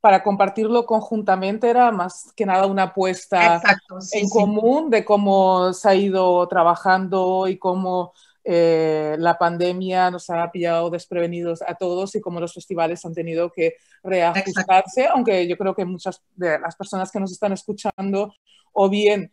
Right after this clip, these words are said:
Speaker 1: han seguido, ¿no?, todos los procesos de tanto de los tres festivales que estamos aquí ahora hablando, o bien lo ha vivido en sus pro-,
Speaker 2: Ujú.
Speaker 1: perdón, en sus propias carnes. Em, de la imagen nos vamos al sonido, si quieres, José Luis,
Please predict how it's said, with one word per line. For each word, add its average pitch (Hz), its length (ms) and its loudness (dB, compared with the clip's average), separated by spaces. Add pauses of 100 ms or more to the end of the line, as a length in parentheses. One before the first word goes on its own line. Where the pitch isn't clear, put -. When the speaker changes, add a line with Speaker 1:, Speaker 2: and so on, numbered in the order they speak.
(200)
Speaker 1:
han 180 140 -4
seguido, 208 680 -2
¿no?, 220 300 -4
todos 175 140 -2
los 170 120 -6
procesos 170 560 -8
de 160 320 -2
tanto 160 500 -6
de 160 80 -10
los 151 140 -12
tres 165 160 -16
festivales 156 440 -6
que - 60 -20
estamos 156 300 -12
aquí 160 120 -8
ahora 151 140 -2
hablando, 180 460 -2
o 180 100 0
bien 170 160 -2
lo 175 60 -6
ha 175 40 -2
vivido 160 260 -4
en 170 60 -10
sus - 180 -20
pro-, 160 180 -10 (560)
Speaker 2:
Ujú. 208 200 -2
Speaker 1:
perdón, 170 220 0
en 175 80 -8
sus - 200 -20
propias 165 400 -4
carnes. 147 580 -8 (260)
Em, 160 800 -2 (100)
de 185 180 -2
la 180 100 2
imagen 247 680 0 (120)
nos 190 220 -2
vamos 196 280 0
al 180 100 -4
sonido, 208 580 -2
si 202 180 -14
quieres, 170 240 -8
José 202 240 -8
Luis, 214 360 -6